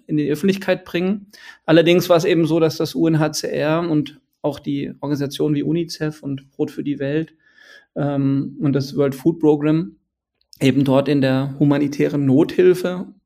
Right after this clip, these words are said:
äh, aktiv sind. Äh, das ist, glaub ich, eben auch genau diese wichtige Unterscheidung. Ähm, S O S Kinderdörfer ist meiner Meinung nach, äh, eine Stufe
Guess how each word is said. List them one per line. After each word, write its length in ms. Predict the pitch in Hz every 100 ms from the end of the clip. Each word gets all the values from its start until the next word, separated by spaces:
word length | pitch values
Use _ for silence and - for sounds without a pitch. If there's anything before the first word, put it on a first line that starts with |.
| _
äh, 40 | 160
aktiv 600 | 160 147 - - 170 165
sind. 340 | 170 165 165 _ _ - - _ _
Äh, 240 | 147 147 147
das 200 | 139 -
ist, 100 | -
glaub 160 | 147
ich, 120 | 143
eben 120 | 156 147
auch 140 | 139
genau 260 | 151 143 139
diese 400 | 139 143 139 143 -
wichtige 320 | 151 - 151
Unterscheidung. 760 | 151 139 - 143 156 165 165 - - - _ -
Ähm, 480 | 151 143 147 143 -
S 180 | 143 170
O 20 |
S 160 | 151
Kinderdörfer 600 | - 147 165 156 151 151 151
ist 120 | -
meiner 180 | 147 147
Meinung 240 | 147 143
nach, 100 | 143 - - -
äh, 280 | 147 139 139
eine 260 | 143 143 143
Stufe 680 | - - 151 139 143 135